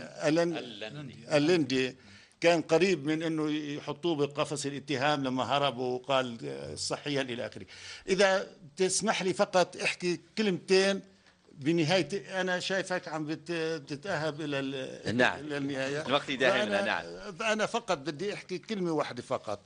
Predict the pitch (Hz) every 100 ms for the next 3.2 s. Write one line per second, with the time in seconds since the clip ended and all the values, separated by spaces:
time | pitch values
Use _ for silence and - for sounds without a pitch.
0 | - - - - - 208 220 196 202 196
1 | 196 202 - _ - 180 185 190 185 196
2 | 147 165 123 - - - 160 180 185 180
3 | 180